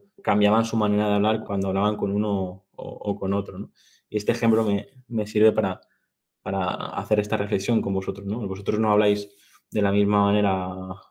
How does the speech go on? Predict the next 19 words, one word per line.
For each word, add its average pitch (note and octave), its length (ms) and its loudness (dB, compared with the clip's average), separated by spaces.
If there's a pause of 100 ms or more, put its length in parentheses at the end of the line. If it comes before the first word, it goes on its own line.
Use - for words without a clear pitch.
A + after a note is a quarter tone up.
(100)
a F#2 460 -12
un G2+ 200 2
abuelo, A2+ 520 8
a, F#2+ 260 -2 (280)
a G2 100 -2
una G#2 180 4
hermana, A2+ 460 2
a G2+ 80 2
un G2+ 160 0
padre, A2+ 320 0
a G#2 60 -2
un G2+ 140 -2
hijo, A2+ 300 -2
a G#2 60 0
un G2+ 180 -2
primo, B2+ 460 -2
a G2 80 0
un G2 120 0
desconocido. G2+ 640 -4